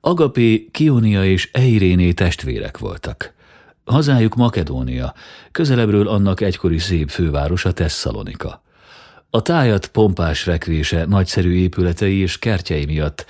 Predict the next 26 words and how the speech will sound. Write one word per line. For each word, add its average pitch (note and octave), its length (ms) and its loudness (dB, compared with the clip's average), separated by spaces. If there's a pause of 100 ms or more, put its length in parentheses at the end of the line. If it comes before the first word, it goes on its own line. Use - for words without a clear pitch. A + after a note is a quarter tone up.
(240)
földi F2+ 380 0
paradicsomnak B1 720 -6
nevezték. - 680 -10 (680)
Úgy D3 180 0
tűnik, G#2+ 320 2
már G2 200 2
a G2 60 0
három A2+ 340 0
nővér F#2 500 0
neve D#2+ 320 -2
is C2 160 -8
visszatükröz D2 720 -6
valamit D#2 440 -2
az F2+ 280 -4
élet G#2 400 0
ilyen F2+ 280 -4
áldott, G2+ 520 -2 (340)
napfényes D2 720 -2
vidékének C2+ 680 -4
derűjéből. B1 760 -6 (540)
Agapé C3 400 0
azt G#2 220 -4
jelenti, E2 560 -2
szeretet, - 760 -6 (480)
Kionia, E2+ 840 0 (160)
hófehér, G2 920 -2